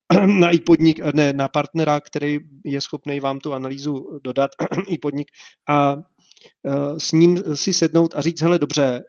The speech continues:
eh, je, máme tady ekonomický systém, máme e-shop, eh, máme nasazený, eh, já nevím, Gu-,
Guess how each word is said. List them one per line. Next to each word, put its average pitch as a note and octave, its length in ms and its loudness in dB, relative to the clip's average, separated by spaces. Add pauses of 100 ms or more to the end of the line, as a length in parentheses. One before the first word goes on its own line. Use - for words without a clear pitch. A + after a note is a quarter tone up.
eh, C#3 40 -2 (220)
je, C#3+ 220 -6
máme D3+ 260 0
tady C3 220 -2
ekonomický E3+ 560 -2
systém, D3 420 -4
máme C#3+ 300 -2
e-shop, G3 440 0 (580)
eh, C#3 340 2
máme D3+ 300 2
nasazený, D3+ 720 0
eh, B2+ 180 -4
já D3 100 -2
nevím, C3+ 180 -2
Gu-, D3 200 -2